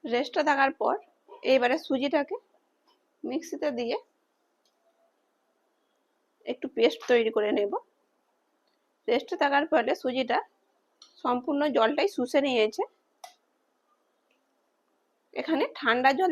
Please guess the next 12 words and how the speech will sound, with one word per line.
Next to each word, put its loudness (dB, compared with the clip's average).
দিলেও 0
হতো, 2
সেক্ষেত্রে -4
সময়টা 2
বেশি 2
লাগতো। 2
হবে 2
না, -4
দুবার 2
ধরে 2
এদিকে -2
পেস্ট 2